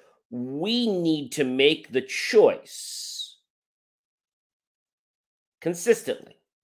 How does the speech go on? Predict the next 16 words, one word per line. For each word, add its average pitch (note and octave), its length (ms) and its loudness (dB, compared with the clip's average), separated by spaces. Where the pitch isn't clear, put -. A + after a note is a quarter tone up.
to C3+ 100 -12
take - 720 -10
consistent A#2 600 -12
action. C3 480 -6
When D#3+ 300 4
we G3+ 160 4
take G3 280 2
consistent D#3 540 -6
action C3+ 440 -2
with A2+ 120 -4
a A#2 60 -6
golf G#3+ 420 4
ball, E2 460 -8
we're G#2+ 160 -6
going G#2+ 380 0
to F#2+ 400 -8